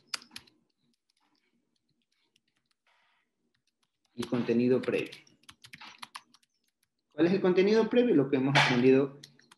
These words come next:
hasta la unidad anterior, que sería la unidad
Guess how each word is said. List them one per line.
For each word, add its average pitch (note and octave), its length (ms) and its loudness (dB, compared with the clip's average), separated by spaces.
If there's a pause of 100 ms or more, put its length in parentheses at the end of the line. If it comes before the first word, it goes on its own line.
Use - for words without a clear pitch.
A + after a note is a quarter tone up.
(380)
hasta - 800 2 (160)
la B2 100 -2
unidad B2 520 0 (580)
anterior, A#2+ 480 -2
que A2 120 -8
sería A#2 240 -4
la A#2+ 100 0
unidad A#2 440 -6